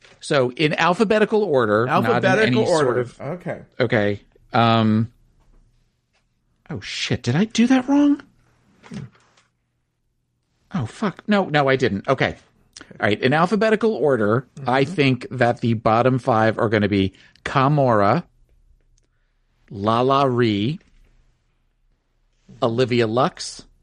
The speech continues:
Speaker 2: Mm-hmm.
Speaker 1: Simone,
Speaker 2: Mm-hmm.
Speaker 1: and Tina Burner.
Speaker 2: Okay. And then we have the next four.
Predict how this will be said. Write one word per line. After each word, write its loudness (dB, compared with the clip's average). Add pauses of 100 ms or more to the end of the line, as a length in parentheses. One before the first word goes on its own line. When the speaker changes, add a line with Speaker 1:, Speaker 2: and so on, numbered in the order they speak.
(200)
Speaker 2:
Mm-hmm. -16 (540)
Speaker 1:
Simone, 2 (480)
Speaker 2:
Mm-hmm. -14 (560)
Speaker 1:
and 0
Tina 2
Burner. -2 (920)
Speaker 2:
Okay. -20 (1040)
And -6
then 2
we 2
have 2
the 0
next -2
four. 0